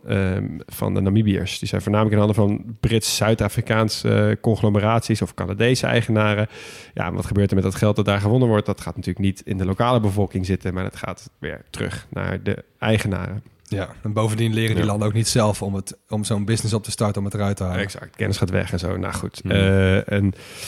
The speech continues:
Speaker 1: los van diamanten zijn er dus ook heel veel andere minerale hulpbronnen. Je denkt aan lood, zink,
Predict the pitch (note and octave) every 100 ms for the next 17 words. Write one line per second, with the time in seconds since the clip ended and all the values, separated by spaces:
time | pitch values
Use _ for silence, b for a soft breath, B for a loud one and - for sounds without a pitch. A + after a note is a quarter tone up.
0 | B - B2+ - G#2 G#2+ A#2 G2+ G#2 G2
1 | A2+ A2 G#2+ G2+ G#2 G2 F#2 G#2+ B2+ G#2
2 | G2+ A2 A#2+ A#2 A2+ A#2 A2 A2+ G#2 A2
3 | G#2+ G#2 A2 A#2 A#2 F#2+ F#2 F2+ G2 G2
4 | G2 G2 G2 G2 G2